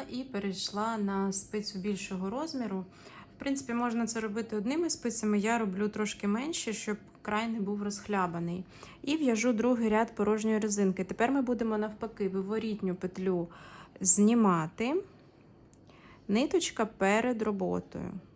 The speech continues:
Ось, а лицьову будемо пров'язувати, ту, яку ми в попередньому ряду знімали. Виворітню знімаємо, ниточка перед роботою,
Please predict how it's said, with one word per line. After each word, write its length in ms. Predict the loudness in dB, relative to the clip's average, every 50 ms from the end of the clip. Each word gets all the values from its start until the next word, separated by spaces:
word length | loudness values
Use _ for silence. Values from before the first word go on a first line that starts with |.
| -20 -20 -20 -20 -20 -20 -20 -20 -20 -20 -20 -20 -20 -20 -20 -20 -20 -20 -20 -20 -20 -20 -20 -20 -20 -20 -20 -20 -20 -20 -20 -20 -20 -20 -20 -20 -20 -20 -20 -14 -6
Ось, 420 | -2 0 0 0 2 0 -2 -2 2
а 180 | 4 4 6 6
лицьову 600 | 6 4 2 2 0 -2 -2 0 2 4 4 4
будемо 440 | 4 4 2 2 2 2 2 2 2
пров'язувати, 1000 | 0 -2 -2 0 0 0 0 0 0 0 -2 -2 -4 -6 -10 -10 -10 -10 -10 -10 -10 -12 -16 -20 -20 -20 -20 -20 -20 -20 -20 -20 -20 -8
ту, 100 | -2 2
яку 280 | 2 2 2 2 2 2
ми 120 | 4 2
в 80 | 2 0
попередньому 600 | -2 -4 -2 0 0 0 2 2 2 2 2 2
ряду 280 | 2 0 0 -2 -2 -2
знімали. 560 | -2 -2 -2 -2 -2 -2 -2 -4 -6 -8 -10 -12 -16 -20 -20 -20 -20 -20 -20 -20 -20 -20 -20 -20 -20 -20 -20 -20 -20 -16 -10 -8
Виворітню 840 | -4 -2 0 0 0 2 0 0 2 2 0 0 0 0 0 0
знімаємо, 720 | 0 0 0 0 2 2 2 2 0 0 0 0 0 2 2
ниточка 520 | 2 0 0 -2 -4 -6 -6 -6 -6 -8 -6
перед 440 | -4 -2 -2 -2 0 -2 -4 -4
роботою, 760 | -6 -6 -6 -4 -4 -4 -4 -4 -6 -6 -6 -4 -4 -4 -4